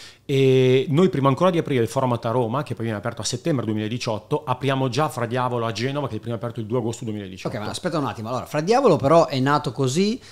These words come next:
Speaker 2: eh, me lo dici velocemente, però voglio capire bene, com'è nato il format Fra Diavolo? E il nome Fra Diavolo e il, il brand, insomma,
Speaker 1: Il
Speaker 2: come
Speaker 1: format esisteva già.
Speaker 2: Cioè il commercialista te l'ha proposto?
Speaker 1: Sì, perché ha un cliente suo che poi era questo pizzaiolo, che aveva questa, queste due pizzerie,
Speaker 2: Ok,
Speaker 1: che
Speaker 2: e
Speaker 1: si
Speaker 2: voleva vendere,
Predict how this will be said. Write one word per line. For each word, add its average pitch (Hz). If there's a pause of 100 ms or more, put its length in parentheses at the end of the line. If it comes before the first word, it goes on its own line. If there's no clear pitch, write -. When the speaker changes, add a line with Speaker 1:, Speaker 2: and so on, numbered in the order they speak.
(640)
Speaker 2:
eh, 151
me 127 (500)
lo 151
dici 160
velocemente, 139
però 139
voglio 135
capire 135
bene, 123
com'è 233
nato 113 (240)
il 123
format 113
Fra 117
Diavolo? 90 (360)
E 175
il 165
nome 175
Fra 131
Diavolo 143
e 127
il, 123
il 117
brand, 120
insomma, 107
Speaker 1:
Il 104
Speaker 2:
come 147
Speaker 1:
format 185
esisteva 113
già. 113
Speaker 2:
Cioè 156
il 147
commercialista 180
te 139
l'ha 131
proposto? 143
Speaker 1:
Sì, 175
perché 131
ha 120
un 123
cliente 151
suo 143
che 113
poi 110
era 107
questo -
pizzaiolo, 113
che 101
aveva 95
questa, 95
queste -
due 120
pizzerie, 104
Speaker 2:
Ok, 127
Speaker 1:
che 104
Speaker 2:
e 127
Speaker 1:
si -
Speaker 2:
voleva 139
vendere, 110